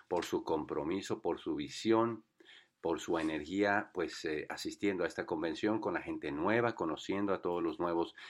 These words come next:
empresarios y viviendo, llenándonos de esta, de esta energía tan increíble, con todos estos orator-, con las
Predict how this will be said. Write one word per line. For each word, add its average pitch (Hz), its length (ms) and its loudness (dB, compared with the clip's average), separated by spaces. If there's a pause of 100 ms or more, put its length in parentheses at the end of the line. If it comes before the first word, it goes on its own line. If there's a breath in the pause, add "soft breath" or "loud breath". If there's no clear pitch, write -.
(160 loud breath)
empresarios 87 840 0 (640 soft breath)
y 104 100 -2
viviendo, 104 500 4
llenándonos 92 880 2
de 78 160 2
esta, 80 420 0
de 80 140 -4
esta - 160 -2
energía 92 440 0
tan 85 140 0
increíble, 78 720 0
con 71 220 -6
todos 85 220 -2
estos - 220 -8
orator-, 90 520 0
con 85 160 -2
las 82 80 -4